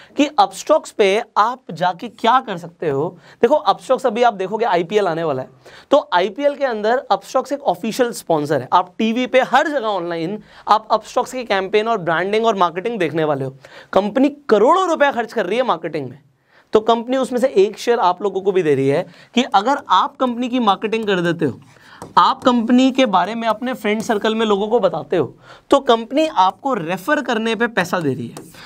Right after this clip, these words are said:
तो जब आपका अकाउंट खुल जाता है, अकाउंट ओपनिंग हो जाती है, उसके बाद आप simply refer and earn में जाओ, अपना लिंक कॉपी करो, लोगों को भेज दो।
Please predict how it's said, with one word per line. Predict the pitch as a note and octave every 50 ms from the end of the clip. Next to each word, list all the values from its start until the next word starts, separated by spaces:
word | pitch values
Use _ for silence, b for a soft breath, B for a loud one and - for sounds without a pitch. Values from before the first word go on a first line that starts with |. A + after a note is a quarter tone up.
| B B B
तो | A3
जब | G3 E3 B3 C#4 C#4
आपका | C#4+ C#4 C#4 D4
अकाउंट | C#4 C4+ - B3 A#3+ C4+ C#4+ -
खुल | - - D4 D#4
जाता | B3+ A3 E3 C#3 - E3+
है, | F3+ F3 - - -
अकाउंट | F3+ F3 F#3+ G3 G3+ G3+
ओपनिंग | G#3 G3+ A3 A3+ G#3+ D#3+
हो | - -
जाती | A3+ B3 F3+ E3 - F3 D#3+
है, | E3 G#3 - - B B B B B B
उसके | G#3 G#3 - D#4 D4+
बाद | D4 C#4+ D4
आप | C#4+ C#4+
simply | - C4+ B3+ C4 C#4 A#3
refer | G#3+ G3+ G#3+ A#3+
and | A#3+ A#3+
earn | A#3 A#3 A#3 A#3
में | A#3
जाओ, | A3 A3+ A#3
अपना | A#3 A#3+ B3
लिंक | A3 G3 G3+ A3
कॉपी | - A3 G3+ A3+ A3
करो, | G#3+ A3 B3+
लोगों | B3+ A3 F#3 F#3 F#3
को | A#3
भेज | G#3+ E3 C#3+ B2+ B2
दो। | B2+ A#2